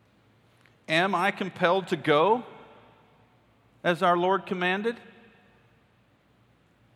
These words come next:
And when oppositions arise, am I pressing on,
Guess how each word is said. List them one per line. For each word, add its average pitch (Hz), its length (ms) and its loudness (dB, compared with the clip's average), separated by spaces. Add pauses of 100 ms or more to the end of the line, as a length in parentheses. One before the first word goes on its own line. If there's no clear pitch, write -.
(1800)
And 143 220 -4
when 147 140 0
oppositions 147 680 -2
arise, 127 760 -2
am 123 160 -8
I 131 140 2
pressing 156 500 -4
on, 120 460 -2